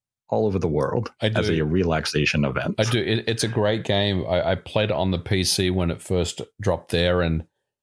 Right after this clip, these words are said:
Speaker 2: I think the first thing I thought about was, "This would be fantastic on the Xbox," and surely enough, Microsoft gave it to us. Look, it's, it's a <laughs> niche game, let's be honest. I mean, a lot of people don't even consider it a game, and I, I can see that, that point of view as well, but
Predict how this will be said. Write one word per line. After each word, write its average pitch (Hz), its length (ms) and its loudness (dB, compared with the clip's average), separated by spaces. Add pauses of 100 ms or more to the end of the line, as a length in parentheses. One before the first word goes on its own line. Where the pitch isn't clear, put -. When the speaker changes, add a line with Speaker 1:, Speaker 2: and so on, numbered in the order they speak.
(280)
Speaker 2:
I - 20 -4
think 120 180 0
the 110 100 0
first 117 340 0
thing 104 140 2
I 90 100 2
thought 104 260 0
about 92 260 2
was, 87 260 0
"This 110 200 -2
would 110 100 -2
be 98 100 0
fantastic 92 640 -2
on 90 140 0
the 82 80 2
Xbox," 80 680 -2
and 78 400 0
surely 95 320 0
enough, 87 380 0
Microsoft 82 480 -2
gave 82 180 2
it 78 100 -6
to 85 160 0
us. 78 180 -2 (440)
Look, 123 260 -2 (180)
it's, 131 260 2
it's 131 120 2
a 123 60 2
<laughs> - 20 0
niche 139 380 0
game, 78 420 0
let's 110 180 0
be 98 160 -2
honest. 78 380 0
I 107 40 2
mean, 110 220 2
a 87 80 0
lot 143 140 2
of 143 80 -4
people 127 220 0
don't 123 160 2
even 113 200 0
consider 120 520 0
it 92 60 0
a 87 40 2
game, 78 320 0
and 92 220 2 (520)
I, 95 200 0
I 120 60 2
can 127 180 0
see 120 220 2
that, 104 280 0
that 92 320 -2
point 101 240 0
of 90 60 0
view 90 220 2
as 85 120 0
well, 80 260 2
but 82 380 -2